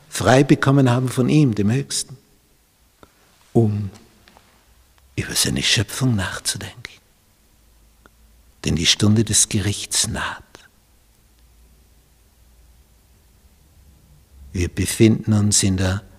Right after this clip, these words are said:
neuen Normalität. Es wird nichts mehr so sein, wie es war. Denn die Stunde des Gerichts ist gekommen.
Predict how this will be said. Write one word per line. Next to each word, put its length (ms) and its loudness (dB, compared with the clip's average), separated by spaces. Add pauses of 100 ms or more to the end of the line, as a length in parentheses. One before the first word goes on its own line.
(180)
neuen 480 0 (500)
Normalität. 1000 -8 (960)
Es 160 -4
wird 160 -2
nichts 380 -2
mehr 160 0
so 140 -4
sein, 340 -2 (640)
wie 120 -8
es 200 -6
war. 220 -8 (1200)
Denn 160 -14
die 140 -4
Stunde 420 0
des 320 0
Gerichts 840 -4 (580)
ist 280 -4
gekommen. 500 -8